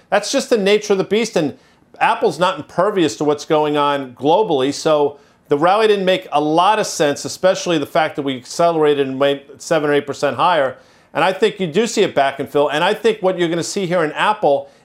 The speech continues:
is what you saw two quarters ago with Microsoft when it rallied a couple weeks post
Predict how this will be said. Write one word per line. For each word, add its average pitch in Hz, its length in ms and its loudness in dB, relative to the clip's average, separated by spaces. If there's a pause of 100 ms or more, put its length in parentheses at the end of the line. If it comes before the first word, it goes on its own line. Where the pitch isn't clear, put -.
is 220 120 -2
what 165 160 -2
you 160 80 -4
saw 160 240 0
two - 320 -2
quarters 170 460 0
ago 143 280 0
with 135 220 -4
Microsoft 151 640 -2
when 127 160 -2
it 127 140 -4
rallied 165 380 2
a 165 40 -4
couple 165 340 -2
weeks 151 260 -2
post 156 480 -4